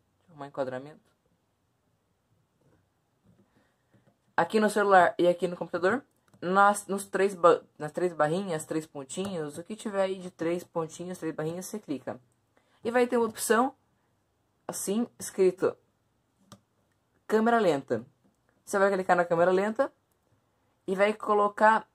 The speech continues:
zero vírgula setenta e cinco, ou se tiver muito rápido ainda, você coloca zero vírgula cinco. Aí já vai deixar na metade da velocidade. Então vai ficar bem mais fácil de você pegar os algoritmos. Então é por isso que eu não faço os movimentos muito devagar.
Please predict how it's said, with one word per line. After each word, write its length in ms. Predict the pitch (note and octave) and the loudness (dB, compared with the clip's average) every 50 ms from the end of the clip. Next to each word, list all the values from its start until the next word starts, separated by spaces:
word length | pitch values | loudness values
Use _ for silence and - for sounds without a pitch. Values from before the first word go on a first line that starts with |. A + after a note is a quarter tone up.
| _ _ - | _ _ -6
zero 260 | F3 F#3+ G#3+ A#3 A#3 | 0 2 2 2 2
vírgula 300 | A3 A#3 A3 A3 G#3 G3+ | 2 0 0 0 -2 -2
setenta 320 | G3 - F#3 - F#3+ F3 E3+ | -4 -4 -6 -6 -6 -6 -6
e 40 | |
cinco, 480 | F3 - - G3 G#3+ A3+ - C4+ D4 D#4+ - _ _ _ _ _ - - _ _ _ _ _ _ - - | -8 -6 -6 -6 -6 -4 -2 -2 -4 -4 -6 _ _ _ _ _ -20 -20 _ _ _ _ _ _ 2 6
ou 180 | F3+ A#3 C4 | 8 8 8
se 140 | B3 - - | 6 2 -4
tiver 220 | - G#3+ G#3+ G#3+ | -4 -2 0 0
muito 360 | G#3+ G3 G3+ A#3 C4+ C4+ - B3+ | 2 2 0 -2 -2 -2 0 4
rápido 320 | A3+ A3+ A#3+ A#3 A3+ G#3 | 6 6 6 4 2 -2
ainda, 280 | G#3 G#3+ A3+ A#3+ B3+ B3 | -2 -2 -2 -2 -2 -4
você 180 | - - A#3 | -4 -6 -6
coloca 340 | - A3+ G#3+ A3 A3+ - A3+ | -2 0 0 0 0 0 -4
zero 260 | G#3+ G#3 G3+ G#3+ A3 | -2 0 0 0 0
vírgula 280 | G#3+ A3 A3 G#3+ A3 A3 | 0 0 0 0 0 -2
cinco. 500 | - - - F#3+ F3+ E3 - B2 B2+ - _ _ _ _ - - _ _ _ _ _ _ _ _ _ _ _ _ _ _ _ - | -2 -4 -4 -4 -4 -4 -4 -6 -6 -6 _ _ _ _ -20 -20 _ _ _ _ _ _ _ _ _ _ _ _ _ _ _ 2
Aí 140 | C#3+ E3+ F#3 | 4 4 4
já 100 | G3+ G3+ | 2 0
vai 120 | G#3 G#3 | -2 -2
deixar 180 | G#3 - A3+ A3 | -2 -2 -2 -2
na 60 | A3 | -2
metade 380 | G#3+ A3+ A3 - A3 G#3+ A#3+ | -2 -4 -2 2 2 2 4
da 80 | A#3 B3+ | 4 2
velocidade. 720 | A3+ G3+ G#3+ A3+ A#3 A#3 - - E3+ D3+ D3+ D3 C3+ A#2+ _ _ _ _ | 0 0 0 -2 -2 0 4 6 8 8 6 4 0 -12 _ _ _ _
Então 160 | - E3+ - G3 | -12 -8 -8 -8
vai 80 | G3+ | -6
ficar 160 | G#3 - B3+ | -2 0 0
bem 340 | G#3+ F#3 F3 G3 G3 A3 B3 | -2 0 2 2 2 2 2
mais 400 | B3+ A3+ A3 G#3+ A3 A#3 - - | 2 2 2 2 2 0 -4 -2
fácil 300 | - - F#3+ G3 G3 - | 2 4 4 4 4 0
de 60 | - | -6
você 180 | F#3+ G3+ G#3+ G#3 | -8 -8 -8 -10
pegar 280 | - - G#3+ G3 G3 G3 | -8 -6 0 4 4 4
os 80 | G3+ | 4
algoritmos. 680 | G#3 G#3+ G#3+ A3+ G#3 F3+ - D#3+ D3 C#3 D3 - - _ _ _ _ _ _ _ _ _ _ _ _ | 4 0 0 0 -2 -2 -4 -6 -6 -8 -8 -12 -16 _ _ _ _ _ _ _ _ _ _ _ _
Então 160 | - A3 A#3 | 0 2 2
é 80 | B3 B3 | 2 2
por 180 | B3 - B3+ | 2 2 2
isso 260 | B3+ B3 A#3 - - F3 | 2 2 0 -2 -6 -2
que 80 | - | 2
eu 60 | F3 | 2
não 80 | E3 F3 | 2 4
faço 480 | - F3 D#3+ D#3+ E3 - - F3+ - - _ - | 6 6 6 6 6 2 -4 -4 -4 -4 _ 0
os 140 | - F3 | 0 0
movimentos 500 | F3 F3+ F3+ F3+ F3 F3 F3 F3 - - - | 0 0 -2 -2 -2 -2 -4 -6 -10 -12 -8
muito 260 | F3+ F3 F3 F3 F3+ | -8 -6 -6 -8 -8
devagar. 440 | E3+ F3+ G3 G3 F#3 E3 C#3+ C#3 | -4 -2 0 2 4 2 2 2